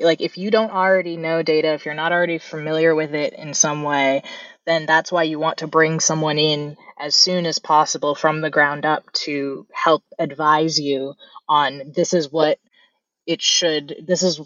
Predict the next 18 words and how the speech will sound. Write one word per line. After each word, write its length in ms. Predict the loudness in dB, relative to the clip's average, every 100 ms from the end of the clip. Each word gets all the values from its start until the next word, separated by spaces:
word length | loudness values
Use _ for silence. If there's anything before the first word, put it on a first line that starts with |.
| _
the 140 | -2
information 560 | 0 0 0 2 0 -2
that 140 | -4
you 160 | -2 -4
want, 480 | -2 0 0 0 -14 _ _
because 520 | -6 2 2 2 -4 -6
you 160 | -4
can't, 420 | -4 -2 0 0 -6 _
once 400 | -20 -4 -2 0
data's 300 | 2 2 2
gone, 320 | -2 -2 0
it's 160 | 0 -2
gone. 380 | -4 -4 -6 -14 -20 -14
<laughs> 200 | -6 -2
You 100 | 0
can't 300 | 2 0 0
hunt 320 | 0 0 0 -2
down 520 | 2 2 2 -2